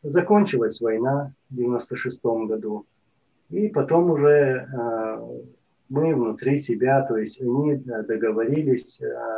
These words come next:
наши командиры, там, министры и так далее, что будут проведены выборы. Ну, и они должны были бы пройти. И определили дату после,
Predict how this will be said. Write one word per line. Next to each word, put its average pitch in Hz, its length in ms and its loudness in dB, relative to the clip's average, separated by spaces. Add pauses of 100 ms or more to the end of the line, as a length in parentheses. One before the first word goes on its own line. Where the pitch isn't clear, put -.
(1040)
наши 117 800 -4 (360)
командиры, 127 880 -2
там, 110 480 -8 (240)
министры 135 560 -4
и - 40 -16
так 110 180 -10
далее, 135 300 -8 (840)
что 139 240 2
будут 151 340 2 (420)
проведены 123 760 4 (220)
выборы. 101 680 0 (200)
Ну, 165 160 2 (240)
и 123 260 2
они 120 300 2
должны 139 400 6
были 110 260 2
бы 107 240 -8
пройти. 113 500 -6 (440)
И 190 220 2 (520)
определили 135 640 2
дату 110 500 0
после, 156 540 2